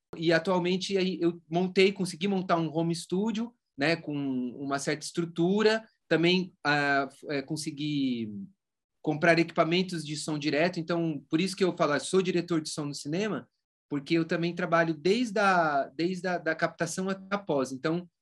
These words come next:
a gente tem um gravador, né, um, um, um gravador de multipista, microfones. Então, hoje a gente consegue dar conta, assim, de uma produção,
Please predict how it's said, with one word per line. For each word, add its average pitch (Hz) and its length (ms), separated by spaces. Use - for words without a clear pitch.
a 127 120
gente 151 200
tem 170 120
um 160 100
gravador, 160 880
né, 156 180
um, 139 80
um, 131 520
um 135 100
gravador 139 340
de 143 100
multipista, 160 760
microfones. 156 1200
Então, 156 340
hoje 170 220
a - 20
gente 185 220
consegue 180 500
dar 190 240
conta, 196 320
assim, 180 140
de 170 80
uma 170 160
produção, 175 640